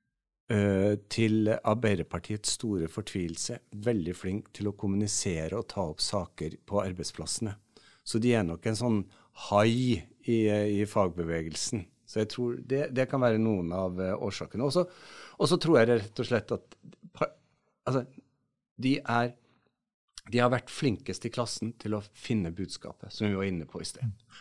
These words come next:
Speaker 2: Og s-, og så har de også vært, eh, vært til stede, eh, i sosiale medier, som du
Speaker 1: Ja.
Speaker 2: nevnte. Og
Speaker 1: Best.
Speaker 2: hva er, hva er det de gjør riktig der?
Speaker 1: De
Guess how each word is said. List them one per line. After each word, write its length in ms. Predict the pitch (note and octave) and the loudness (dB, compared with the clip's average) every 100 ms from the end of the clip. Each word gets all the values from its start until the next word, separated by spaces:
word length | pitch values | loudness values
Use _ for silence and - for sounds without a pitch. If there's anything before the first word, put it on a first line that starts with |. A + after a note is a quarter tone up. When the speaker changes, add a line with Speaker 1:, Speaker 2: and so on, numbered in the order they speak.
| - | -10
Speaker 2:
Og 100 | - | -6
s-, 100 | E3 - | -4 -4
og 180 | D3 | -4
så 100 | D3+ | 4
har 140 | D3+ D3 | 6 8
de 80 | D3+ | 6
også 240 | C#3 C#3 C3 | 6 4 4
vært, 340 | C3 B2+ - B2+ | 4 2 4 6
eh, 360 | B2+ B2+ B2 A#2+ | 8 8 6 4
vært 200 | B2 - | 0 0
til 140 | C3+ | 0
stede, 400 | - G2+ F2+ G2+ A2 A2 - - - F2+ | 4 4 4 2 2 2 -2 -6 -16 -20
eh, 400 | D#3+ B2 - - - - | -14 -12 -10 -10 -10 -8
i 120 | D3+ D3 | -6 -4
sosiale 460 | - D#3+ - C#2+ F2+ | -2 2 4 2 -2
medier, 320 | E2 G2+ A2 | -2 -2 0
som 160 | A#2 | 2
du 60 | A#2 | 8
Speaker 1:
Ja. 100 | C3 | 8
Speaker 2:
nevnte. 300 | F3+ - A2+ - - - | 8 4 2 2 -6 0
Og 180 | C#3+ | 4
Speaker 1:
Best. 300 | C#3+ D#3 C#3+ G#2+ - | 6 4 2 -6 0
Speaker 2:
hva 260 | C#3 D3+ | 6 8
er, 100 | D3+ | 6
hva 220 | C3 E3 | 4 4
er 100 | B2+ | 2
det 60 | B2 | 2
de 120 | C#3+ | 2
gjør 120 | C3+ C#3 | 2 2
riktig 300 | D3+ - G#2 | -2 -2 -2
der? 200 | F2 - - _ _ _ | 0 -4 -16 _ _ _
Speaker 1:
De 120 | A#2+ | 2